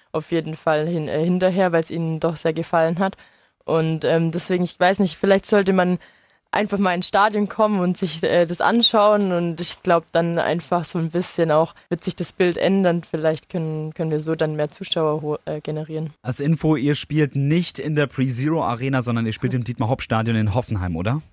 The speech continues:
Speaker 1: Genau, richtig. Und am besten einfach mal alle vorbeikommen und dann, äh, ja, sich das eigene Bild machen.
Speaker 2: Ihr habt's gehört, also schaut mal vorbei.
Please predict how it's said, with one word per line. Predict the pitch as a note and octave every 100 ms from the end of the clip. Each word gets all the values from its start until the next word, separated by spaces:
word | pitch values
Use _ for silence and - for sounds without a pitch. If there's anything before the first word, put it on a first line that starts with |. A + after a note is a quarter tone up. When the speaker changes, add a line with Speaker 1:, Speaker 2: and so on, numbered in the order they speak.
| G3+
Speaker 1:
Genau, | A3 G3 E3+
richtig. | D#3+ D#3+ - E3+ F3
Und |
am | E3
besten | D#3+ G3+ -
einfach | F#3+ F#3+
mal | G3 D#3+
alle | F#3+
vorbeikommen | F3+ E3 F3+ G#3+ - A#3 G#3+ F#3+
und | E3+ E3
dann, | D#3 E3 E3
äh, | D3 D#3 D#3+ _ _ _ _
ja, | D3 D3+ D#3 D3 -
sich | - - F#3
das | G#3
eigene | - E3+ F3+ E3
Bild | - D#3+ -
machen. | D3 C#3+ E3+ C#3+ -
Speaker 2:
Ihr |
habt's | F#2+ -
gehört, | G#2 G#2 G#2
also | G2 G2 F2
schaut | - G#2 F#2+
mal | G2
vorbei. | - F2+ G2+ F#2+